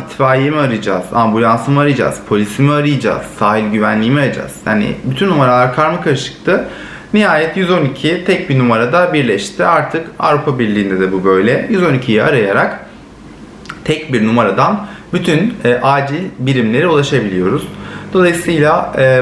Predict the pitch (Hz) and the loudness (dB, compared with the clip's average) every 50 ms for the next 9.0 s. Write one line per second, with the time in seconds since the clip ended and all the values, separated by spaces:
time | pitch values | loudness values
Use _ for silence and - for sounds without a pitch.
0 | 127 139 160 180 175 156 160 156 160 175 175 - - - - 185 175 139 - 131 | 2 0 0 0 0 2 2 2 2 2 0 -2 -4 -6 -4 -4 -4 0 0 0
1 | 113 - - 101 117 139 151 147 139 131 107 90 87 - - 107 104 - 240 - | 0 -2 -4 -4 -4 -4 -4 -2 0 0 0 0 -2 -4 -2 -2 -2 -2 -2 -6
2 | - - - - - - - - - - - - 190 196 214 208 220 202 214 208 | -6 -14 -18 -18 -18 -18 -18 -18 -18 -12 -4 -4 -2 -2 0 -2 0 2 4 4
3 | 208 208 208 - - - 143 147 151 156 160 160 147 - - - 117 110 107 - | 4 2 0 -2 -4 -2 0 0 2 2 0 0 -2 -4 -6 -4 -4 -4 -4 -4
4 | 127 - - - - 170 160 170 175 175 175 170 170 165 170 165 170 180 - - | -6 -8 -4 0 2 2 2 2 0 0 0 2 2 2 2 0 0 0 0 0
5 | - - 135 131 131 135 143 143 143 143 165 160 175 175 165 147 123 104 101 101 | 0 2 2 2 2 2 0 0 0 0 0 0 0 2 2 2 2 2 0 -2
6 | - - 190 185 180 175 185 185 - - - 202 196 190 180 180 180 175 175 175 | -4 -4 0 0 0 0 0 -2 -4 -4 -2 0 2 2 2 2 2 2 2 2
7 | 180 180 180 202 202 190 180 - 147 175 175 190 185 - 180 165 160 - - - | 2 2 2 2 2 4 2 2 0 0 -2 -2 -4 -2 0 -2 0 0 -4 -6
8 | - - 151 131 113 107 104 98 92 95 95 98 95 101 117 151 202 202 - | -4 0 0 2 2 2 0 0 0 0 0 0 0 0 -2 -4 -6 -6 -10